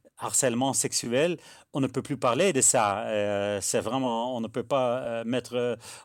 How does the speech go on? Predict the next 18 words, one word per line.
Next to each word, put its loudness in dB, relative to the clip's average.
en -2
dessous, 0
euh, 2
des -2
autres 2
affaires. 2
Et, -8
et -6
ça 2
a 4
éclaté 0
vraiment -2
de -6
tout, -12
de -2
tous 0
les 4
côtés. 2